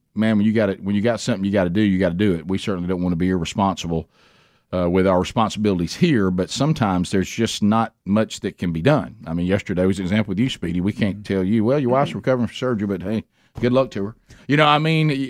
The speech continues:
y-, there's things you have to do. And so, uh, we'll, we'll pick up that slack, and, uh, and, and Bubba is where he should be today, and he'll give us an update,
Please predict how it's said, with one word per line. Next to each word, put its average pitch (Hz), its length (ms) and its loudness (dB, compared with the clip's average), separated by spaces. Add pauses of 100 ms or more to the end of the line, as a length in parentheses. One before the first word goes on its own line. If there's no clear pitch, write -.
(200)
y-, 127 60 -4
there's 139 240 0
things 147 280 0
you 143 80 2
have 123 120 0
to - 60 -12
do. 135 360 6
And 117 180 0
so, 123 360 4 (400)
uh, 117 220 4
we'll, 143 240 4
we'll 143 220 0
pick 143 240 -2
up 123 140 -2
that 131 180 -2
slack, 143 560 0
and, 113 360 2
uh, 113 240 0
and, 107 300 0
and 104 160 0
Bubba 117 320 2
is 107 160 -4
where 117 160 0
he 110 140 0
should 135 280 -2
be 110 140 2
today, 107 460 0
and 101 180 -2
he'll 120 140 0
give 117 200 0
us 107 200 -2
an 104 80 0
update, 110 460 0